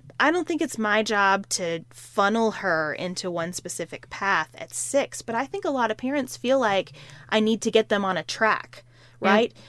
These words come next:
Speaker 1: Because if she's gonna be an artist, then she needs to be a Juilliard level artist. And if she's gonna be an athlete, she needs to be playing soccer at two, so she's gonna be ready for scholarships. And if she's gonna be
Speaker 2: Mm-hmm.
Speaker 1: a mathematician, I need to get her in the math club today.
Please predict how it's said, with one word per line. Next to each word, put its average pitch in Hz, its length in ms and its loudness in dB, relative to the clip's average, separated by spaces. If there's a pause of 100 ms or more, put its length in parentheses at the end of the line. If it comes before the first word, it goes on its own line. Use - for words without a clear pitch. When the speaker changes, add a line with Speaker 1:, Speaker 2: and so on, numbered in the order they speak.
Speaker 1:
Because 226 260 4
if 233 80 0
she's 254 220 -4
gonna 247 160 4
be 220 140 0
an 202 80 -2
artist, 214 400 2
then 196 100 -6
she 233 200 -2
needs 226 280 0
to 220 100 -4
be 208 160 -2
a 180 60 2
Juilliard 190 640 0
level 185 300 -2
artist. 185 420 -2
And 185 80 -10
if 170 80 -12
she's 214 220 -6
gonna 214 220 -2
be 208 140 -4
an 180 100 -6
athlete, 185 560 -4
she 196 180 -6
needs 196 240 -8
to - 100 -12
be 185 120 -6
playing 180 340 -6
soccer 185 500 -2
at - 160 -8
two, 214 280 0
so 185 180 -8
she's 180 240 -10
gonna 180 180 -6
be 175 140 -8
ready 185 260 -2
for 185 160 -12
scholarships. 185 720 -4
And 170 80 -12
if 165 60 -12
she's 202 220 -8
gonna 190 180 -4
be 185 260 0
Speaker 2:
Mm-hmm. 185 140 -6 (340)
Speaker 1:
a 190 60 0
mathematician, 202 760 0
I 170 80 0
need 180 160 -4
to 185 60 -8
get 185 140 2
her 196 160 -2
in 180 100 -6
the 165 60 -8
math 175 280 -2
club 180 240 -6
today. 185 380 -4